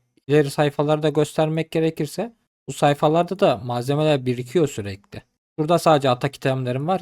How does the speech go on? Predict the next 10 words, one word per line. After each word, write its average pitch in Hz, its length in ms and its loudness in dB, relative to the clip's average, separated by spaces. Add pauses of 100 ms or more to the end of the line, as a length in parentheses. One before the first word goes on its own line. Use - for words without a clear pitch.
Gerisi 170 520 -2
çer 160 300 0
çöp, 131 300 -4 (340)
düşürdüğümüz 151 600 0
itemler, 117 680 -4
oydu 139 440 2
buydu 143 240 2
şuydu 139 300 -2
derken 175 500 -2
birikiyor. 156 460 -2